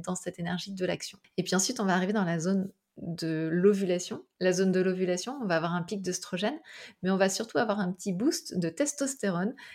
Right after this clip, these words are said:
Et cette testostérone, elle va fonctionner un petit peu comme un coach qui va nous dire : « Allez, go, vas-y, fonce, va voir les gens, et cetera. » Et qui nous donne beaucoup de confiance en nous.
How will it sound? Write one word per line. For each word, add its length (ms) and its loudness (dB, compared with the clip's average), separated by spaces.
Et 100 0
cette 260 2
testostérone, 680 2
elle 100 4
va 140 2
fonctionner 360 2
un 140 2
petit 100 -12
peu 120 2
comme 180 0
un 160 0
coach 400 4
qui 120 -4
va 120 4
nous 80 4
dire : « 160 4
Allez, 360 4
go, 80 6
vas-y, 480 6
fonce, 340 0
va 140 10
voir 180 6
les 140 2
gens, 340 2
et 140 0
cetera. » 420 -2
Et 100 4
qui 140 -2
nous 120 4
donne 220 10
beaucoup 220 6
de 80 2
confiance 480 -2
en 80 2
nous. 160 -2